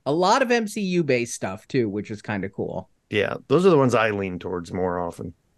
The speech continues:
Speaker 2: And then while we're sneaking figures on here, this one I don't have, but I can tell you that I do have a Mondo twelve-inch figure. I have a He-Man, and it's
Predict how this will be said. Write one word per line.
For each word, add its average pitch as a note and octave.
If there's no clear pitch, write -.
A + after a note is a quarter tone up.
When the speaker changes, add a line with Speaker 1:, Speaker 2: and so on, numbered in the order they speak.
Speaker 2:
And C3+
then D3
while D#3
we're D3+
sneaking D3
figures A#2+
on F#2
here, F#2+
this F3
one G3
I C#3
don't B2+
have, D3
but C3
I A#2+
can A#2
tell C#3
you B2
that A2
I A2
do B2
have A2+
a G2+
Mondo F#2+
twelve-inch F#2+
figure. F2+
I F#2
have G2
a F2
He-Man, E2
and F2+
it's B2